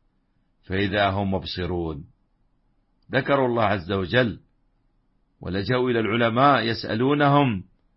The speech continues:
عند كثرة، كثرة الفتن، فهم يتقون الله عز وجل، فلا يستطيع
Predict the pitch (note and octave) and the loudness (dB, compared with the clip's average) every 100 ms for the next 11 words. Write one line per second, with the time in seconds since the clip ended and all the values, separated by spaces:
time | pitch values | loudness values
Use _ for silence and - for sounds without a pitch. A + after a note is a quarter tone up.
0 | _ _ - G#2 A2+ C#3 A#2 B2+ A#2 - | _ _ -8 -4 -4 -4 -2 0 0 -2
1 | C#3 C3+ B2+ A#2 F#2+ C#3 C#3 G2 D#2+ - | -2 0 -2 -2 -4 -2 0 0 -2 -14
2 | _ _ _ _ _ _ _ _ _ _ | _ _ _ _ _ _ _ _ _ _
3 | _ _ _ _ _ - F#2 G#2 G#2+ - | _ _ _ _ _ -10 -6 -4 -4 -4
4 | G#2+ B2+ D#3+ D#3 D#3 D3 A#2+ C3 G#2+ B2+ | -2 0 2 4 6 6 6 2 0 -2
5 | A2 A#2+ G#2 D2 _ _ _ _ _ _ | 0 0 -2 -6 _ _ _ _ _ _
6 | _ _ _ _ _ E2 G#2 D3+ F#3 F#3+ | _ _ _ _ _ -2 4 6 6 2
7 | - D#3+ D#3 D#3 D3+ C3+ C#3 A#2 | 2 -2 0 2 2 2 0 -2